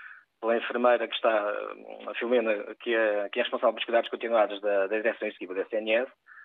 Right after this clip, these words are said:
trinta e sete por cento de casos sociais na rede de cuidados continuados. Quer dizer, tenho um senhor que é perfeitamente autónomo, tem uma baixa visão, podia estar em casa, com apoio domiciliário. Se ele tivesse cá,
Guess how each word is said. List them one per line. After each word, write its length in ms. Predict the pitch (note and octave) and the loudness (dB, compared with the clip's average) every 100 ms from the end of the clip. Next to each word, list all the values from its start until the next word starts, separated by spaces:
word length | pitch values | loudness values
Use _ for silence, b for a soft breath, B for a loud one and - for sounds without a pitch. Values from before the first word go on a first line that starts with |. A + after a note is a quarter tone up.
| B _ _ | B _ _
trinta 320 | - F3 F#3 F3 | 0 2 2 0
e 100 | D#3 | 2
sete 200 | D#3 D3+ | -2 -2
por 120 | - | -8
cento 240 | - C#3+ | -6 -6
de 40 | - | 0
casos 260 | C#3+ C#3 | 0 0
sociais 480 | - C#3 C#3+ B2+ A2+ - _ _ _ _ - | -4 -8 0 2 0 -4 _ _ _ _ -4
na 120 | A#2 | -2
rede 140 | A#2 | 0
de 80 | A2+ | -2
cuidados 280 | A2+ A2+ - | 0 0 0
continuados. 500 | A2+ A2 A#2 A2 - _ _ _ _ _ _ _ _ _ _ _ _ _ _ _ _ _ _ _ _ _ _ _ _ _ _ _ _ _ _ _ _ - | -6 -8 -8 -8 -10 _ _ _ _ _ _ _ _ _ _ _ _ _ _ _ _ _ _ _ _ _ _ _ _ _ _ _ _ _ _ _ _ -14
Quer 60 | G#2 | -10
dizer, 400 | G2+ F#2+ G#2 - _ - | -8 -8 -10 -16 _ -2
tenho 320 | D#3+ D#3 C#3 | 0 0 -4
um 120 | E3+ F3 - | -4 -4 -4
senhor 400 | C3 B2 G#2 B2+ - | -2 0 0 -4 0
que 80 | |
é 20 | E3+ | 0
perfeitamente 600 | - - G#3+ E3 D#3 C3 | 0 -2 2 2 2 2
autónomo, 420 | A#2+ - F2 A#2 | 0 0 -4 -2
tem 120 | F3 | 2
uma 100 | D#3 | 4
baixa 280 | D3 C#3+ C#3 | 4 4 0
visão, 380 | A#2 A2 G2+ A#2 | -8 -4 -2 -4
podia 140 | - | -4
estar 160 | C4 B3+ | 0 2
em 80 | C4 | 4
casa, 400 | A#3 A3+ D#3 B2 | 4 4 2 2
com 120 | F3+ | 2
apoio 180 | F3 F#3 | 2 0
domiciliário. 680 | F3+ F3+ D3+ C3 B2+ A2+ A#2 _ b b _ _ - | 0 2 4 6 4 2 -8 _ b b _ _ 0
Se 60 | |
ele 80 | E3+ | 2
tivesse 280 | F3 F3 F3 | 4 4 4
cá, 180 | - C3+ | 2 2